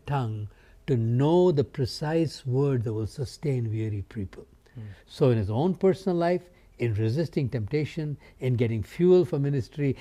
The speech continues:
Speaker 1: and in this conversational dialogue with God,
Speaker 2: Hmm.
Speaker 1: Jesus lived and breathed scripture and ate it.
Speaker 2: Yeah, this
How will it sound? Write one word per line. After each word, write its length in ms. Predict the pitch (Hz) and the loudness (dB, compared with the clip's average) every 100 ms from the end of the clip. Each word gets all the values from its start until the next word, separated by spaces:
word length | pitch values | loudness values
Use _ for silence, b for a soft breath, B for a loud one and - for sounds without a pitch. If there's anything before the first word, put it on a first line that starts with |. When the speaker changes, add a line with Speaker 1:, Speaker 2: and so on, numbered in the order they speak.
| B | B
Speaker 1:
and 120 | 147 | 2
in 60 | 131 | 4
this 180 | 120 - | 4 0
conversational 840 | - 156 170 151 - 147 - 143 | 0 2 4 2 4 2 2 -2
dialogue 400 | 117 123 123 120 | 0 0 0 0
with 120 | 110 | -2
God, 200 | 101 104 - | -4 -6 -6
Speaker 2:
Hmm. 80 | 113 107 | -12 -4
Speaker 1:
Jesus 400 | 143 135 120 98 | 0 2 2 -2
lived 400 | 104 117 135 123 - | 0 2 2 -2 -6
and 200 | 110 95 | -6 -6
breathed 360 | - 110 95 - - | -6 -6 -6 -10 -20
scripture 480 | - - 139 - - | -20 -8 -6 -6 -8
and 140 | - - | -10 -8
ate 240 | - 98 87 | -6 -6 -6
it. 80 | - - | -14 -8
Speaker 2:
Yeah, 240 | 127 117 101 B B B | -6 -6 -8 B B B
this 160 | 143 | 2